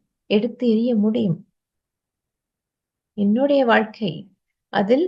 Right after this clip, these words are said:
என்னுடைய பங்கு என்ன? எனக்கு இருக்கும் அந்த மதிப்பு என்ன? எனக்கென்று ஒரு மதிப்பு இருக்கிறது. எல்லா உயிருக்கும் அந்த மதிப்பு எந்த அளவில் இருக்கிறது? So, அதை பற்றி தான் நாம் இன்று பார்க்க போகின்றோம்.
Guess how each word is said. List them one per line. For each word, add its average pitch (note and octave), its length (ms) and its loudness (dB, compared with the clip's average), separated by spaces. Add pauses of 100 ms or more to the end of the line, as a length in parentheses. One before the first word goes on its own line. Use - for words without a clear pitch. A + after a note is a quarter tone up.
(420)
என்னுடைய B3 480 0 (480)
பங்கு B3 320 -4
என்ன? G3+ 220 0 (640)
எனக்கு A3+ 420 -2
இருக்கும் D#4 480 -2
அந்த A3+ 240 0 (500)
மதிப்பு G#3+ 480 -2
என்ன? G3 140 0 (460)
எனக்கென்று C4 760 -2
ஒரு A#3 160 2
மதிப்பு G#3+ 400 -2
இருக்கிறது. F#3+ 500 -4 (680)
எல்லா A#3+ 460 0
உயிருக்கும் C#4+ 600 0 (240)
அந்த G#3 240 2 (280)
மதிப்பு G#3+ 480 0
எந்த A3+ 340 0
அளவில் A3 480 0
இருக்கிறது? F#3 500 -4 (640)
So, - 180 -20
அதை F3 200 0
பற்றி A#3 320 -2
தான் G#3+ 240 -2
நாம் G3 240 -2
இன்று F3+ 220 -4
பார்க்க E3+ 380 -8
போகின்றோம். E3+ 560 -4